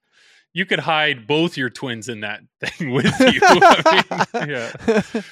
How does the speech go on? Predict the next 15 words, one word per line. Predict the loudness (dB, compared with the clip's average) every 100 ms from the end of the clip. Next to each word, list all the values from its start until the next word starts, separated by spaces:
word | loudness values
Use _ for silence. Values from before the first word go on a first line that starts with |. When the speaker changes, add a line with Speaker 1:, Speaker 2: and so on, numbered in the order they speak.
| -20 -20 -20 _ _ _ -2
Speaker 1:
All | 0
right, | 0 -2
so | -4 -2 0 0
I | -2
think | -4 -4
that's | -6
enough | -4 -6
for | -6
number | -12 -12
two. | -8 -6 -6
We | -6
talked | -6 -6 -8
about | -10
number | -10 -8
two. | -6 -2